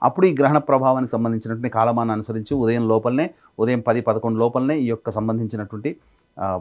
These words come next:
తద్దినాది కార్యక్రమాలు అనేటువంటివి పూర్తి చేసుకోవడం చాలా మంచిది. వీక్షించేటువంటి ప్రేక్షకులు కూడా గమనించాల్సినటువంటిది, ఈ యొక్క సూర్యగ్రహణ ప్రభావం అనేటువంటి మనకు లేదు కాబట్టి ఎల్లరూ కూడా, మన భారతదేశంలో నివసిస్తున్న ఎల్లరూ కూడా తప్పకుండా తమ పితృదేవతల కోసం పిండ ప్రదానాది కార్యక్రమాలు అనేటువంటివి జరిపించుకోవాలి.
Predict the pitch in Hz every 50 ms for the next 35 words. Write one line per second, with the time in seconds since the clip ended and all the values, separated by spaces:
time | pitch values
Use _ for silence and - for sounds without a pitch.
0 | - _ - 110 104 117 123 123 113 113 - 107 104 107 110 - 113 107 104 104
1 | 101 101 95 95 110 131 131 _ - 101 - - 92 - 101 82 - - 104 113
2 | 113 110 - 87 92 98 95 95 92 90 - - 160 - _ _ _ _ _ _
3 | - 120 127 - - 147 143 143 143 127 131 123 117 - 113 110 - 120 110 117
4 | 113 110 117 110 110 92 104 104 113 117 113 110 113 107 104 - - 101 95 107
5 | 110 123 120 131 131 117 - - 117 - - 127 131 139 127 127 131 120 135 127
6 | - - 113 113 98 113 113 113 113 110 110 110 104 - 107 104 101 95 95 -
7 | 90 95 101 107 135 180 - _ _ _ _ _ - 117 135 139 - 151 - -
8 | 113 113 120 135 147 160 165 160 175 190 180 - - 156 147 135 135 123 123 104
9 | 95 107 113 120 117 127 117 - 127 123 120 117 117 113 - - 113 104 101 107
10 | 120 131 135 123 131 127 123 113 92 - _ _ _ _ _ - - 117 - -
11 | 143 131 139 135 123 - 117 117 110 - 127 110 - 123 120 123 120 113 113 107
12 | - 113 110 - 113 107 117 107 113 - 113 107 107 113 110 110 104 104 - 98
13 | 98 104 101 - 107 104 101 101 101 101 98 - 101 95 110 98 87 92 87 87
14 | 107 104 - 104 - 104 98 104 107 131 170